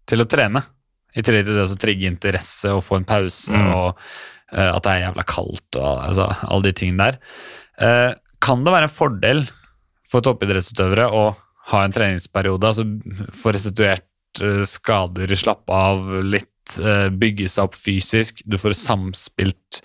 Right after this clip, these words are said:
Speaker 1: laget. Eh, vi kan spørre om Glimt hadde vært like gode om de ikke fikk trent så mye før
Speaker 2: Mm.
Speaker 1: sesongene, som man tross alt får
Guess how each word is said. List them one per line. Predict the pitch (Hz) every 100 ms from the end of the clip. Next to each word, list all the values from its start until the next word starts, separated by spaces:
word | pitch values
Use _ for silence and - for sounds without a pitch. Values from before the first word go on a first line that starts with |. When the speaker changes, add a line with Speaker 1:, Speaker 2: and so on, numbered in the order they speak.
| - - _ -
Speaker 1:
laget. | 101 92 92 92 107 117 113 - - - - - - _ -
Eh, | 107 104 101 101 104 101 80
vi | 113
kan | 143
spørre | 135 127 113
om | 110 113 - 95
Glimt | 107 101 123 - -
hadde | 123 104 107 107 104 113 -
vært | 113
like | 117 110 107
gode | 107 98
om | 98
de | 107
ikke | - - 95
fikk | 98 -
trent | - - 95 101 110 -
så | - - 107 98
mye | 107 110 95 95 110 - _ _ _ -
før | - 95 101 92 - _ _ -
Speaker 2:
Mm. | 104 87 82
Speaker 1:
sesongene, | - 104 98 113
som | 123
man | 113
tross | 107 104
alt | 104 98
får | - 101 98 92